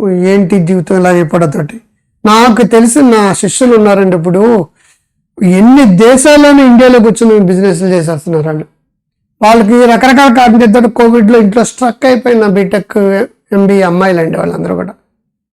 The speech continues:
ఎంత సంపాదిస్తున్నారో వాళ్ళకే తెలియడం లేదండి. అంత సంపాదించాలని నేనేమి మీకు చెప్పడం లేదు. మీ వృత్తి సంతోషకరమైన వృత్తి, మీ వృత్తి ఫుల్‌ఫిల్‌మెంట్ ఉంటుంది, గురుస్థానంలో ఉంటారు,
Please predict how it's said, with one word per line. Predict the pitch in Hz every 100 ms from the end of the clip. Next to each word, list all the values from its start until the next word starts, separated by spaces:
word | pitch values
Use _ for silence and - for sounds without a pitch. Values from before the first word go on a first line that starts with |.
| _ -
ఎంత | 202 226 220 285
సంపాదిస్తున్నారో | 226 202 247 262 254 254 240 233
వాళ్ళకే | 220 196 196 208
తెలియడం | 185 175 175 170
లేదండి. | 160 160 160 _ _ _ -
అంత | 240
సంపాదించాలని | 302 294 277 311 330 339 294 320 302 277 277
నేనేమి | 269 247 240 247 262
మీకు | 247 226 202 208
చెప్పడం | 208 175 220
లేదు. | 202 175 285 320 _ _ -
మీ | 208 247
వృత్తి | 269 254 349 359 330
సంతోషకరమైన | 254 240 269 240 254 220 214
వృత్తి, | 180 -
మీ | 277 262 226
వృత్తి | 220 220 302
ఫుల్‌ఫిల్‌మెంట్ | - 294 302 320 294 269 220
ఉంటుంది, | 208 175 196
గురుస్థానంలో | 208 185 233 277 - 262 240 214 202
ఉంటారు, | 180 185 233